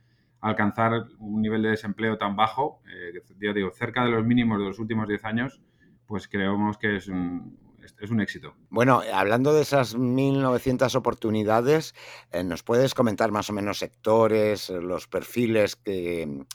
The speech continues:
Speaker 2: más reclaman desde la agencia de colocación?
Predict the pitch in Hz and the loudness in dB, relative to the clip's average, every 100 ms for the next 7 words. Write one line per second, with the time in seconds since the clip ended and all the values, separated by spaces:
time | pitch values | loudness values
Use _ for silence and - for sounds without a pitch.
0 | - _ 92 101 90 98 - 98 104 117 | -20 _ -2 0 0 -2 0 2 2 2
1 | 139 120 90 82 90 82 82 92 87 87 | 2 0 -2 -2 -4 -4 -6 -8 -6 -6
2 | 80 85 82 78 - 92 151 | -4 -6 -8 -8 -6 -6 -6